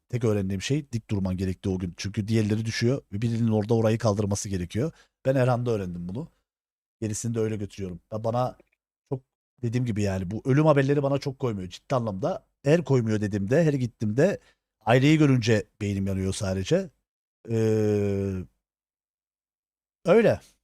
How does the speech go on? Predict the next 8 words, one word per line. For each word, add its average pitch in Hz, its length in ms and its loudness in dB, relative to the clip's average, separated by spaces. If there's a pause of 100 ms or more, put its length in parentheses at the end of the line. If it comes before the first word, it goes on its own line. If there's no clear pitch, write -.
(920)
Yani 104 380 -4 (880)
her 131 120 6
zaman 127 280 0
bir 135 60 4
acının 127 380 0 (260)
daha 120 200 2
büyüğü 120 260 0
vardır. 120 360 -2